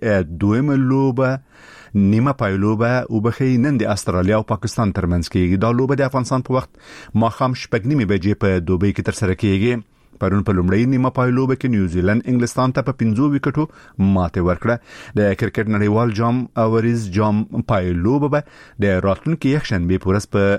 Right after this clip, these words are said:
دوبۍ کې کېږي. په کابل کې د امن جام په نوم فوټبال سیالیو په لړ کې نن هم دوه لوبې کیږي. د افغانستان د فوټبال فدراسیون په خپله رسمي فیسبوک پاڼه لیکلي چې لومړی لوبه نن دولس نیمې بجې د اباسین څپې او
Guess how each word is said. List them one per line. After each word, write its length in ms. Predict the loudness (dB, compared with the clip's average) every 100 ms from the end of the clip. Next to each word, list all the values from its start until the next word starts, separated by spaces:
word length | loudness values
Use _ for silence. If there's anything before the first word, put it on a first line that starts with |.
| -2
دوبۍ 360 | -4 0 0 0
کې 140 | -2
کېږي. 640 | -2 -2 0 0 0 -4 _ _ -20 -20 _ _ _ _ -20 -20 -16 -16 -16 -2
په 180 | -2 0
کابل 160 | -2 -2
کې 120 | -2
د 80 | -2 0
امن 220 | 0 0 0
جام 300 | 0 0 -2
په 200 | -4 -2
نوم 180 | 0 2 0 0
فوټبال 380 | -2 0 -2 0
سیالیو 340 | -2 0 0 0
په 100 | 0
لړ 160 | 0
کې 60 | 0 0
نن 80 | 0
هم 160 | 0 0 0
دوه 120 | 2 2
لوبې 300 | 2 0 -2
کیږي. 420 | -2 -2 0 0 2 2
د 20 | 0 0
افغانستان 340 | -2 -2 0 0
د 100 | 0
فوټبال 340 | 0 0 -2
فدراسیون 420 | -2 -2 -2 -2 -4
په 80 | -2
خپله 220 | 0 0 0
رسمي 240 | -2 -4 0
فیسبوک 420 | -2 0 -2 -2 -2
پاڼه 200 | 0 0
لیکلي 260 | 0 0 -2
چې 140 | -2 -6 -6 -20 -20 -8 -2
لومړی 260 | 2 2 2 2
لوبه 200 | 2 2
نن 240 | 2 2 2
دولس 340 | 2 0 0
نیمې 140 | -2 0
بجې 200 | 0 0 0
د 20 | 0 0
اباسین 400 | 0 0 -2 0
څپې 280 | -2 0 0
او 60 | 0